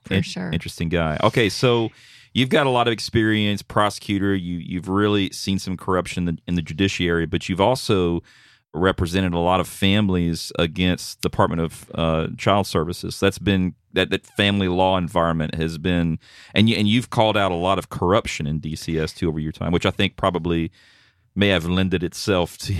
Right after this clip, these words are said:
Speaker 2: <laughs> to, to you being at the, at the end of some attacks.
Speaker 1: Oh, yeah,
Speaker 2: Okay.
Speaker 1: yeah, for sure. But let me just wind up that first round is May Beavers finally had a joint session for us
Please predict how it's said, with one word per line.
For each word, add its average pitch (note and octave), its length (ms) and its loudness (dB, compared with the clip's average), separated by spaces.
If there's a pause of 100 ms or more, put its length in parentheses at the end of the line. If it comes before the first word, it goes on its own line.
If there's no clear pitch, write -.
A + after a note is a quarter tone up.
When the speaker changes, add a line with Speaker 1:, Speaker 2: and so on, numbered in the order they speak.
(120)
Speaker 2:
<laughs> - 100 -20
to, D#3 220 0
to - 220 -4
you C3+ 220 2
being A#2+ 480 0 (280)
at G#2+ 240 0
the, G2+ 200 4
at G2 200 0
the F#2 180 2 (300)
end G2+ 200 4
of F2 80 -4
some G2 160 -2
attacks. - 680 -2
Speaker 1:
Oh, F#3+ 100 6
yeah, F3 300 2
Speaker 2:
Okay. D3+ 120 -4
Speaker 1:
yeah, D#3 200 2
for E3+ 160 0
sure. D#3 320 2 (220)
But F#3+ 100 4
let A3 80 2
me G#3 80 2
just F#3 200 0
wind F#3+ 360 2
up F3 160 2
that D3+ 180 0
first B3 380 0
round E3 440 2
is D#3 240 0
May F#3 200 4
Beavers F3+ 480 0
finally G#3 340 2
had E3+ 160 2
a D#3 80 0
joint F3 460 0
session F#3 420 0
for D3 180 0
us D3 300 2